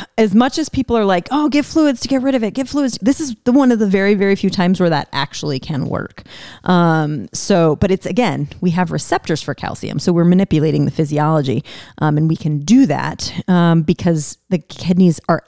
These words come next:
actively excreting calcium, and we're just giving it more incentive to do so. Um, that's not an option for, you know, toxins for which we don't have a specific receptor or a mechanism that the kidneys get it out.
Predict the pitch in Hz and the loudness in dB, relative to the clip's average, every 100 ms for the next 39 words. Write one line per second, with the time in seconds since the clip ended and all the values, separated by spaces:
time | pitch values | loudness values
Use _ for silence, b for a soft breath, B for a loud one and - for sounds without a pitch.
0 | - 175 - 180 156 160 - - - 180 | -16 -16 -4 -4 -2 -4 -6 -8 -4 -4
1 | 160 151 - - 190 156 95 143 165 165 | -2 -4 -6 -4 -4 -2 -4 -2 0 0
2 | 170 - B B B 190 160 156 147 147 | -2 -6 B B B 0 2 0 -2 -2
3 | 143 147 151 151 - - - 135 - - | -4 -4 -4 -4 -6 -6 -4 -4 -6 -8
4 | - B B - 160 143 180 - 190 180 | -12 B B -2 -2 0 0 0 2 2
5 | 190 190 180 - 202 - - 151 135 156 | 2 0 0 0 0 -2 -4 -4 -2 -4
6 | - - - 165 160 156 147 - - 156 | -6 -8 0 2 2 0 -2 -6 -6 -2
7 | 139 - - 180 - 151 - - 151 147 | -2 -4 -4 -4 -4 -6 -4 -2 -2 -2
8 | - 156 160 - - 156 156 156 B B | -4 -2 -2 -4 -8 -6 -6 -8 B B
9 | B 131 - 156 156 160 - - 143 - | B -8 -6 -4 -2 -4 -8 -8 -8 -4
10 | 160 - 160 165 156 165 175 165 160 147 | -6 -4 -4 -2 2 4 2 0 -4 -4
11 | 147 151 - - 165 147 - 139 131 - | -4 -4 -6 -6 -4 -4 -6 -4 -4 -6